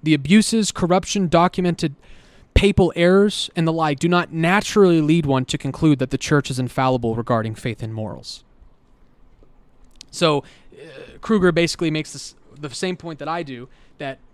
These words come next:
to appeal to history is not fallible, or forgive me, it's not infallible, it's fallible, so it doesn't give you an infallible authority. And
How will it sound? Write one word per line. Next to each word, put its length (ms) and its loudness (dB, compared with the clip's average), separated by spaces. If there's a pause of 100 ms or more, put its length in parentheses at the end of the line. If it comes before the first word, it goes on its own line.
to 240 -10
appeal 340 -2
to 100 -8
history 460 -2
is 100 -4
not 220 -2 (160)
fallible, 500 -2 (840)
or 120 2
forgive 160 0
me, 60 2
it's 100 -2
not 160 0
infallible, 500 -2
it's 160 -8
fallible, 400 2
so 160 -2
it 40 0
doesn't 260 4
give 140 4
you 100 2
an 60 2
infallible 640 2
authority. 500 2 (920)
And 420 -4